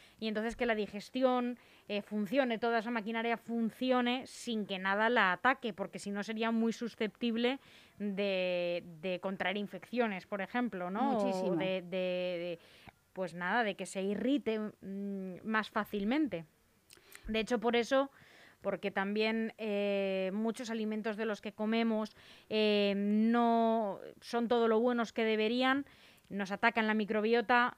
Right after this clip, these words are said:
Speaker 1: eh, esa capa, eh, se ve perjudicada y tenemos, pues, eh, más, eh, alergias, más intolerancias, eh, más problemas de salud derivados de todo esto.
Speaker 2: Sí, también está,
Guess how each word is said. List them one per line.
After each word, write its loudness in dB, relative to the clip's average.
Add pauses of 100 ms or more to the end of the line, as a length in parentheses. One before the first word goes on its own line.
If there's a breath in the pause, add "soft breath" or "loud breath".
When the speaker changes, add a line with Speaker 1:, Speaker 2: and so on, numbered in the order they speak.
(120)
Speaker 1:
eh, -6
esa -4
capa, 0 (400 soft breath)
eh, -4
se -4
ve 2
perjudicada 2 (240)
y -10 (120)
tenemos, -6
pues, -12
eh, -4
más, -8
eh, 0
alergias, 0
más -4
intolerancias, 2
eh, 2
más -2
problemas -2
de -4
salud 0
derivados 0
de -4
todo -6
esto. -10 (360 soft breath)
Speaker 2:
Sí, -8 (120)
también -2
está, 0